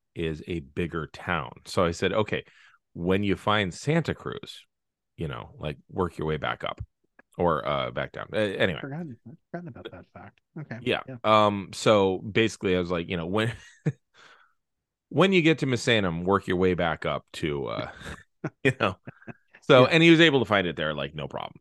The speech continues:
Speaker 1: So,
Speaker 2: Okay.
Speaker 1: uh, so anyway, he's like, "Okay, that's where it is. Hmm.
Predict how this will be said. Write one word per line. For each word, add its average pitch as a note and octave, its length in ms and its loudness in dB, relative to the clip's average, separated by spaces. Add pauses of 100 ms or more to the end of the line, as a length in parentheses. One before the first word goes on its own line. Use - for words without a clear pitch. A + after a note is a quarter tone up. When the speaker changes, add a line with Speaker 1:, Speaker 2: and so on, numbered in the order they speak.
Speaker 1:
So, D2+ 320 0
Speaker 2:
Okay. C2+ 160 -2
Speaker 1:
uh, C#2+ 280 -4
so G#2+ 200 0
anyway, D#2 280 -2
he's F2 160 -8
like, E2+ 120 -6
"Okay, G#2+ 340 -4
that's C#3+ 280 -4
where D2+ 140 -10
it - 160 -16
is. - 140 -20 (280)
Hmm. A2 220 -4